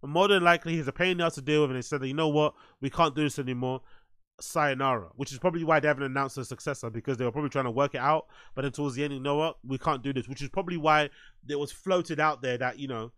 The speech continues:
he might be replaced. He might go somewhere else because he probably wasn't getting what he was getting. I, most likely that news of him not staying at Celine was probably coming from Hedi Semaine's side. Hedi Semaine's side of people, his P R probably leaked that news. Hey, he doesn't wanna stay.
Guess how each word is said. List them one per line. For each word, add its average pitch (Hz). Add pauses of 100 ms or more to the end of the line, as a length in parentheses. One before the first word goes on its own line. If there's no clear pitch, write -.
(360)
he 160
might 139
be 127
replaced. 127
He 151
might 143
go 131
somewhere 123
else 107 (440)
because 151
he 131
probably 147
wasn't 131
getting 139
what 120
he 135
was 113
getting. 123
I, 127 (300)
most 208
likely 226
that 180
news 175
of 143
him 165 (380)
not 156 (100)
staying 165
at 151
Celine 160 (220)
was 127
probably 156
coming 156
from 139
Hedi 147
Semaine's 131
side. 104
Hedi 160
Semaine's 160
side 139
of 120
people, 143 (200)
his 156
P 147
R 135
probably 135
leaked 143
that 123
news. 120
Hey, 147 (180)
he 147
doesn't 151
wanna 143
stay. 127